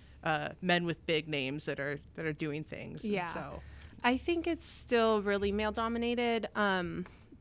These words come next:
Speaker 2: but I think in the past, I think probably at least ten years, it's, it's been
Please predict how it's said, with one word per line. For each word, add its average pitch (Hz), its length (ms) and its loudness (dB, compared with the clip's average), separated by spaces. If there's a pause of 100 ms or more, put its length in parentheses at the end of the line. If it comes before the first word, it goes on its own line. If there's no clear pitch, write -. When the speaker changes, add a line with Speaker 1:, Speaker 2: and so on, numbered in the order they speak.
Speaker 2:
but 190 360 6
I 196 80 0
think - 520 -2
in 185 460 -2
the 175 400 -4 (320)
past, - 720 -8
I 180 40 -8
think 165 200 -12
probably 160 480 -6
at 151 100 -10
least 165 260 -12
ten 165 260 -8
years, 160 460 -8
it's, - 280 -10 (720)
it's 147 260 -6
been 175 460 -2